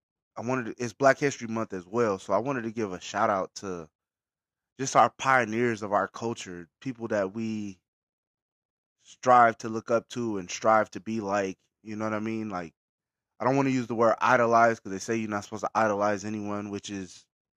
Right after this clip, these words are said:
partly true. You should never do that because no one's perfect.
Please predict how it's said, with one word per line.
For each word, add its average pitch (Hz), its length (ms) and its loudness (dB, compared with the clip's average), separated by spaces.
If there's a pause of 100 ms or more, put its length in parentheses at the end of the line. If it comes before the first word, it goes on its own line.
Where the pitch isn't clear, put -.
(180)
partly 113 320 6
true. 107 240 -4
You 107 80 -4
should 101 160 -10
never 104 240 0
do 101 160 -4
that 95 180 2
because 95 320 -8
no 101 140 -6
one's 98 200 -6
perfect. 95 440 -8